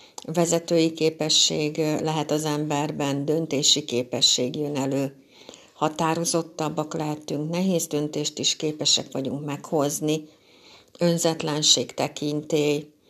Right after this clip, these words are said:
elismernek, mert valamit letettünk az asztalra, etika, tisztesség, becsület fontos, és tranzitban az univerzum törvényei erre tanítanak meg minket.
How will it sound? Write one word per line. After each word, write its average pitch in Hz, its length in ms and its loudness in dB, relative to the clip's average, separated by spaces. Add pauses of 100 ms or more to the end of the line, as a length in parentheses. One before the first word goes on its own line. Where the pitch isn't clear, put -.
(240)
elismernek, 160 840 2
mert 143 220 -2
valamit 147 360 -2
letettünk 147 600 -2
az 127 140 -2
asztalra, 151 760 -2 (280)
etika, 180 480 0
tisztesség, 147 760 2
becsület 131 560 -2
fontos, 185 720 2 (600)
és - 220 2
tranzitban 202 720 2
az 165 160 -2
univerzum 156 720 0
törvényei 165 840 2
erre 143 300 0
tanítanak 131 640 -4
meg 113 260 -4
minket. - 560 -8